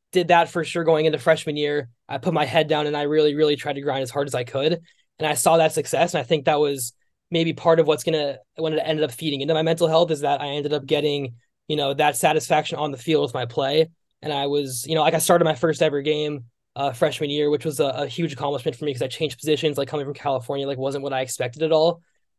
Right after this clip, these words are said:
And then I was like, "All right, this is, like, the blueprint to be successful. Like, this is how I'm gonna be. I'm gonna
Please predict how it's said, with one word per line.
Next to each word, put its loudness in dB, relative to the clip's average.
And -2
then 0
I 0
was -4
like, 4
"All 6
right, 4
this -6
is, -8
like, 2
the -2
blueprint -2
to -6
be -6
successful. -4
Like, -8
this -4
is -2
how 4
I'm -2
gonna -2
be. -2
I'm -8
gonna 0